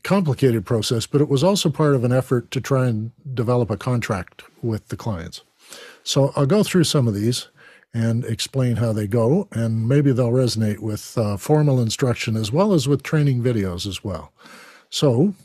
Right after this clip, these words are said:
it always starts with thinking it through. The, uh, purpose should be clear in the mind of both people. The producer has to understand clearly what the purpose is, and the person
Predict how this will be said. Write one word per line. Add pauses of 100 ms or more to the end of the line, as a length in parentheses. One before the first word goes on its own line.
(1300)
it
always
starts
with
thinking
it
through. (920)
The,
uh, (800)
purpose
should
be
clear
in
the
mind
of
both
people.
The
producer
has
to
understand
clearly
what
the
purpose
is,
and
the
person